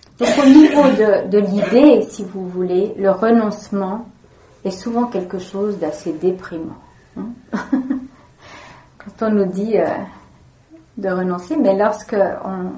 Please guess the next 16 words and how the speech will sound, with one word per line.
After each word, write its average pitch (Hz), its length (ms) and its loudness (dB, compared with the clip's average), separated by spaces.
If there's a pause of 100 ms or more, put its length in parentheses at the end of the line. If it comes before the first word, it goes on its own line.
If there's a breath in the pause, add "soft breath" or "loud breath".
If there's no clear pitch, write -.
(140)
on - 20 -8
le 190 160 -4
vit 233 340 -2
en 190 60 -2
tant 190 220 -4
qu'expérience 202 1200 -2 (1400)
dans 196 200 6
l'instant, 190 640 -2 (600)
une 180 220 -8
expérience 175 600 -4
vécue, 180 540 -6 (480 loud breath)
c'est - 160 -14
quelque 233 240 -6
chose 233 220 -10
d'extrêmement 180 920 -12
joyeux. 135 360 -16